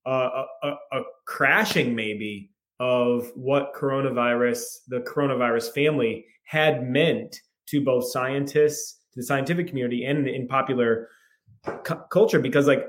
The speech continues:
before early two thousand twenty, probably very few people out of, you know, scientific networks of studying the coronavirus family could e-, even had ever heard of that term coronavirus, right? Um, but of course, like,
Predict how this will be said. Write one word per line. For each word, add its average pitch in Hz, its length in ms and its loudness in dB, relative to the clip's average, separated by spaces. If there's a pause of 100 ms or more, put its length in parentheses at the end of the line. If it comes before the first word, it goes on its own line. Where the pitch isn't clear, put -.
(300)
before 160 480 2
early 156 260 6
two 139 120 0
thousand 123 280 4
twenty, 156 300 2
probably 127 300 0
very 120 300 2
few 117 180 -4
people 113 320 -4
out 107 240 -4
of, 107 280 -4 (200)
you 113 100 -10
know, 101 320 -10 (280)
scientific 117 520 -4
networks 110 380 -6
of 98 100 -10
studying 117 340 -2
the 113 80 -4
coronavirus 107 680 -4
family 117 340 0
could 101 200 -4
e-, 107 280 -6
even 127 300 -2
had 113 160 0
ever 101 320 -2
heard 120 240 0
of 98 140 -6
that 101 260 -6 (200)
term 95 320 -8
coronavirus, 92 880 -12
right? 101 220 -6 (400)
Um, 117 380 0 (360)
but 165 280 6 (160)
of 139 160 0
course, 175 360 2
like, 135 340 4